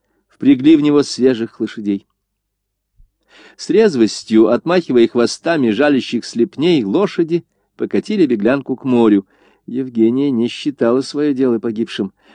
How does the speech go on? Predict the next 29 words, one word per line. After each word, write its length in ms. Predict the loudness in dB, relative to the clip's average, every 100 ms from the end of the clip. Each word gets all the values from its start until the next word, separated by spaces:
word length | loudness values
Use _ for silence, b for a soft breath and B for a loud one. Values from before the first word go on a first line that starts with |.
| b
лишь 220 | -6 -4
бы 120 | -4
кончилась 540 | -4 -4 -4 -4 -4 0
война, 440 | 0 2 0 0
а 60 | -2
там 260 | -4 -4
она 300 | -4 -2 0
вернется. 760 | 0 0 0 2 2 0 -4 -8 -8 _ _
И 220 | -2 2 2
спаси! 1300 | -2 0 2 2 0 -6 -16 -6 2 2 2 0 -6
Путь 280 | -4 -4 -2
лежал 360 | -2 2 2
в 40 | 0
приморский 600 | -4 -2 -4 -4 -4 -4
Дувиль. 640 | -2 0 2 0 -2 -8 _ _ _ _ _
В 200 | -18 -10
номере 400 | -2 0 2 2
дешевой 380 | 2 0 0 0
гостиницы 720 | 2 0 -2 -8 -6 -6 -2 -2
для 140 | -2
моряков 460 | -2 -4 -2 -4 -2
она 220 | -2 -2
сразу 540 | -2 -2 0 0 0
рухнула 440 | 0 -2 -4 -6 -4
на 80 |
постель. 460 | -6 -10 -2 -2 -2 b b b
"Какие 600 | -6 -6 -2 0 4 2
пышные 640 | 2 -4 -4 -8 -6 -6
подушки! 640 | -4 -6 -4 -6 -8 -18